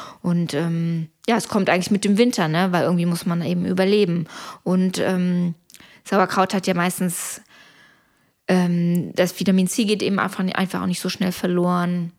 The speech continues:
Kommen noch mal so ein paar B-Vitamine dazu und solche Sachen. Also es ist durchaus ein gutes Lebensmittel für den Winter. Und wie gesagt, man kann ja nicht nur Sauerkraut machen, man macht ja auch Gemüse einfach in, in Salzlake und dann ist es auch schon super. Genau.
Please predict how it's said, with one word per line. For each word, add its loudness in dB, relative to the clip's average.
Kommen -6
noch -2
mal -2
so -4
ein -6
paar -4
B-Vitamine -6
dazu -8
und -6
solche -10
Sachen. -6
Also -6
es -10
ist -10
durchaus -4
ein -6
gutes -2
Lebensmittel 2
für -2
den -2
Winter. 0
Und -2
wie 2
gesagt, 4
man 0
kann 2
ja 4
nicht 2
nur 4
Sauerkraut 0
machen, -2
man -2
macht -6
ja -2
auch -8
Gemüse -2
einfach -6
in, -6
in -6
Salzlake -6
und -4
dann -4
ist -10
es -10
auch -8
schon -10
super. -16
Genau. -12